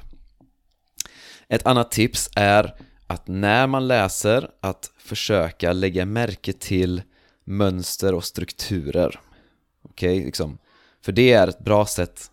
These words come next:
att lära sig grammatik. Så man kan fråga sig själv, varför använder man den här formen just här? Som varför just den här formen? Varför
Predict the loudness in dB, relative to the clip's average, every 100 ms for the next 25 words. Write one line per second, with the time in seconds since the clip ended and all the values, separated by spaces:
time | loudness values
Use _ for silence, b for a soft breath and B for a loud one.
0 | _ -10 -6 0 0 0 -8 -10 -10 -6
1 | -4 -6 -4 -4 -4 -4 -2 -2 -4 _
2 | b b b b b b -8 -4 -6 -2
3 | 2 2 2 0 -2 -4 2 2 2 -4
4 | _ _ _ _ _ _ _ _ _ _
5 | _ 2 2 0 -2 2 2 -2 _ _
6 | -2 0 -2 -2 -2 -2 -2 -2 -4 -4
7 | -4 -4 -4 -6 -4 -2 -2 -6 -10 -14
8 | -8 -8 -8 -4 -2 -2 -8 -18 _ _
9 | _ _ _ -16 -6 0 0 0 -6 -6
10 | -6 -10 -14 -20 _ _ _ _ _ _
11 | -8 -8 -6 -6 -4 -6 -8 -10 -6 -6
12 | -8 -12 -14 -20 -20 b b b -4 -2
13 | -2 -6 -4 -6